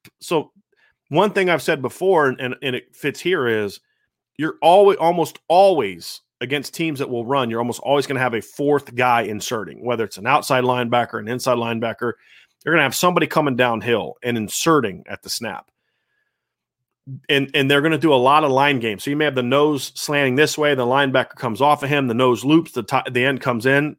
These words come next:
They're gonna do a lot of things like that. They're not gonna be asking those guys to just come off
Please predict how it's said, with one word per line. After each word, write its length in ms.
They're 160
gonna 140
do 120
a 20
lot 200
of 60
things 200
like 180
that. 360
They're 160
not 340
gonna 140
be 140
asking 380
those 200
guys 280
to 100
just 220
come 200
off 260